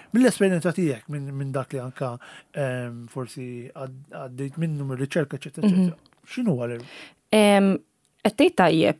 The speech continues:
Speaker 2: l-iskejjel għandhom rwol importanti,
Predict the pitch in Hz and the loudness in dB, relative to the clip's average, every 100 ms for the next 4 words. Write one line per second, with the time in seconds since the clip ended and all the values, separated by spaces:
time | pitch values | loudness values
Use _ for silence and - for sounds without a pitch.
0 | - 170 - 196 185 180 180 185 185 175 | -2 -2 4 6 6 6 6 6 8 8
1 | 175 170 165 - 196 190 180 170 151 - | 8 6 4 4 4 6 6 4 4 2
2 | 160 | 0